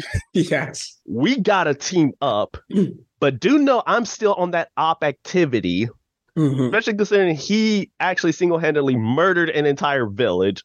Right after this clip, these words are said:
Speaker 2: of Namekians.
Speaker 1: Yes.
Speaker 2: Ju-, just for one Dragon Ball. And
Speaker 1: Yes.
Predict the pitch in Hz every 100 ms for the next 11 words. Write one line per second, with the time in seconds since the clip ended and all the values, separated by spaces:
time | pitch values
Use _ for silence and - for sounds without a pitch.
0 | - 107 98 104 104 101 90 87 85 76
1 | 101 - _ _ 131 113 - - - 135
2 | 135 - 113 170 175 170 131 110 135 120
3 | 117 104 95 87 90 95 110 - _ -
4 | 104 104 98 95 92 -